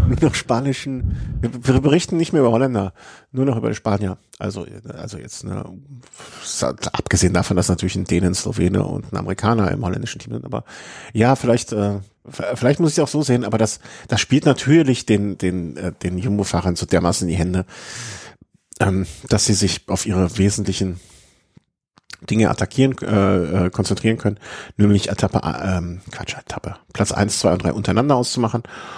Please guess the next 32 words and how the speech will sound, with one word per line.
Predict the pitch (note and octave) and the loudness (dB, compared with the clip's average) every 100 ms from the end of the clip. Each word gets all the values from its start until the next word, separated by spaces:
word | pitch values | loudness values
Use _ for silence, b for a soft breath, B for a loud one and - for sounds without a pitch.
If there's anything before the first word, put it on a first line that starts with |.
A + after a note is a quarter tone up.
| B B | B B
Und | - G2+ | 2 4
das | G#2 | 4
macht | A#2+ - | 2 4
er | G2 | 4
an | |
diesem | G#2+ G#2+ | 4 2
Tag | G#2 G#2+ G2 | 2 0 0
Primoz | - G2 F#2 G2 | 0 0 2 0
Roglic. | A#2 B2 - | -2 -2 -4
Und | - A2 A2+ - _ _ _ _ _ _ _ _ - | -2 -2 -2 -6 _ _ _ _ _ _ _ _ 2
ich | D3+ - - | 2 2 0
finde, | C#3+ A#2+ F#2 - - | 0 2 -2 -4 -4
ähm, | G#2+ G#2+ - | -2 -2 -6
warum, | G#2+ A2 - - | -2 0 0 -4
ich, | A#2 - - | -4 -4 -2
was | B2 D#3 | 0 2
ich | G3 | 2
nicht | G#3 - | 0 2
verstehe, | F3+ - D#3+ C3+ G2+ | -2 4 6 6 6
was | B2 - | 2 0
mir | C3 | -2
auch | - | -2
kein, | - C3 - - | -2 -2 -2 -6
also | A#2+ A#2+ | -4 -2
vielleicht | A#2+ A#2+ | -2 -2
kannst | G#2 - | -2 -2
du | |
es | G3 | -2
mir | A2 | -2
erklären, | - G#2+ B2 B B B B | -4 -4 -4 B B B B
warum | - C#3+ G3+ G3 | 0 2 2 -2
fährt | - C3+ C#3 | 0 2 2